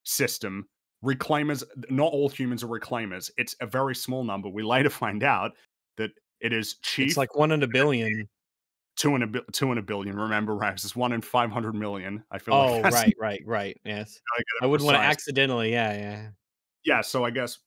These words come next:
Speaker 1: you may have remembered earlier, it's like all humans can interact with them, uh, in the games because all humans are for-, are, are reclaimers, essentially. Reclaimer is, like, the title that Guilty Spark gives to Chief.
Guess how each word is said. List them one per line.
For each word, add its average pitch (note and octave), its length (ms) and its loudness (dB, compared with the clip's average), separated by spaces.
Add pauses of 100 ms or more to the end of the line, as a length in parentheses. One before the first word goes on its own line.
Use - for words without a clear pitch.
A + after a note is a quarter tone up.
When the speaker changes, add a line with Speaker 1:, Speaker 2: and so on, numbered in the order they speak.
(320)
Speaker 1:
you G#2+ 100 -6
may B2 100 4
have D3+ 140 4
remembered B2 300 0
earlier, A2+ 260 -2
it's G#2 120 -8
like G#2 200 -2
all C3+ 160 4
humans B2+ 260 -2
can A#2+ 160 -6
interact G#2+ 420 -6
with A2 120 -8
them, C#3 380 -6
uh, G#2 340 2
in G#2 180 -6
the G2 220 -6 (100)
games G#2+ 300 -2
because G#2 280 -8
all G#2+ 220 -6
humans G#2 580 -6
are G2+ 180 -4 (120)
for-, A#2 260 -6
are, A#2 220 0
are A2+ 160 0
reclaimers, A#2 600 -4
essentially. G2+ 480 -8
Reclaimer A#2+ 480 -2
is, A2 100 -6
like, A2+ 200 -4
the - 80 -16
title G#2 400 -2
that G#2 180 -10
Guilty G#2 300 -10
Spark F#2+ 380 -8
gives - 280 -12
to - 40 -20
Chief. F#2 400 -8